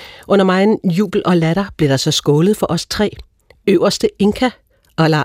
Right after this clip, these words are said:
Araucana og tredje Mat. Til min, øh, meget store glæde og lettelse gik det sådan, at mine egenskaber som leder aldrig blev sat på prøve. Fra først til sidst løste vi ni problemerne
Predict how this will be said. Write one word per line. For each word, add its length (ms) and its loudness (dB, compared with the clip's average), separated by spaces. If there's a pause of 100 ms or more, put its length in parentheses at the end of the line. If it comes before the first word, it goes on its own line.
Araucana 600 0 (440)
og 160 -2
tredje 380 0
Mat. 380 -2 (1600)
Til 120 2
min, 240 4
øh, 260 0
meget 300 2
store 400 0
glæde 320 2
og 140 0
lettelse 400 0
gik 220 -4
det 100 0
sådan, 280 0 (180)
at 140 -2
mine 340 4
egenskaber 580 0
som 260 0 (260)
leder 600 0 (180)
aldrig 360 -2 (100)
blev 120 0
sat 240 0
på 100 0
prøve. 440 0 (480)
Fra 140 -2
først 300 0
til 120 -4
sidst 320 -4 (340)
løste 400 2
vi 80 4
ni 440 2
problemerne 580 2